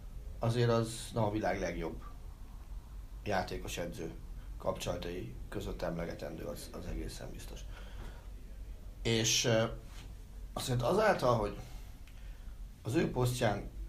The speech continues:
van konkurencia arc, plusz oda még biztos, hogy érkezik ember.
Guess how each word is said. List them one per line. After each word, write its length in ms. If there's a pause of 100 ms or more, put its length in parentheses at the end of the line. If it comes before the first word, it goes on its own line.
(720)
van 260
konkurencia 680
arc, 140
plusz 300
oda 160
még 180
biztos, 300
hogy 100
érkezik 420
ember. 400